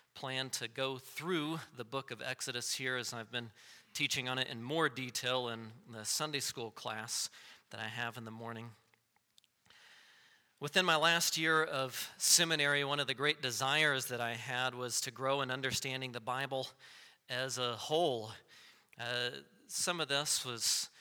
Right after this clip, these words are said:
had come out from recognizing, you know, mostly what I knew in the Bible was Paul's epistles. Uh, I didn't know that there was an Old Testament.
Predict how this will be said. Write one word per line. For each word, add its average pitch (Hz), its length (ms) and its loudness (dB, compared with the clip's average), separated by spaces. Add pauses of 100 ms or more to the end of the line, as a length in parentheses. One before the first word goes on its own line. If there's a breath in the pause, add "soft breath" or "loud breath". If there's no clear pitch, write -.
(160 loud breath)
had 117 240 -8 (320)
come 135 240 -4
out 139 180 0
from 123 260 -6
recognizing, 131 640 0
you 127 120 -2
know, 123 80 0
mostly 151 400 2
what 139 120 2
I 123 100 0
knew 160 240 2
in 147 80 2
the 127 60 -2
Bible 135 420 0
was 120 180 -4
Paul's 147 360 0
epistles. 147 760 4 (500 loud breath)
Uh, 120 280 -4
I 156 80 -2
didn't 208 240 0
know 220 300 10
that 160 160 0
there 139 140 4
was 127 180 2
an 123 100 0
Old 127 200 2
Testament. 110 500 -2